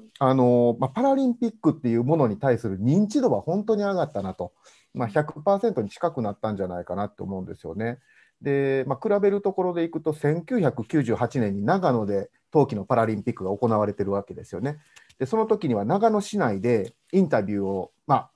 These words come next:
あ、するとですね、パラリンピックっていう言葉を知らない人もたくさんいたんですよ。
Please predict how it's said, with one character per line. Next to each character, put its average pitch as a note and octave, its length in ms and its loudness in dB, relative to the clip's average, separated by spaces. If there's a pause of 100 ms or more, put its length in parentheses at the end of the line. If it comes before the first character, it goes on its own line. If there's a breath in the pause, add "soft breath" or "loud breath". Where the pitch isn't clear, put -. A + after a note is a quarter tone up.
あ、 C#3 100 -10
す - 160 -2
る B2+ 120 4
と B2 100 0
で F2+ 100 -4
す - 80 -16
ね、 G2+ 240 -6
パ F#3+ 100 0
ラ A3 120 4
リ G#3 80 0
ン F#3+ 120 0
ピ F#3+ 100 2
ッ - 100 -10
ク A#2 100 -2
っ - 20 -8
て G#2 100 -8
い G2 40 -4
う - 40 -8
言 - 200 -4
葉 G2 80 -4
を F#2 80 -8
知 - 140 -2
ら A#3 100 6
な C#3 100 2
い - 20 -2
人 - 140 -8
も F#2 60 -10
た A#2 120 -8
く - 80 -14
さ F3+ 120 -2
ん C#3+ 60 -2
い - 40 -6
た G2 100 -6
ん F2+ 60 -12
で F2+ 80 -14
す - 100 -14
よ。 E2+ 120 -8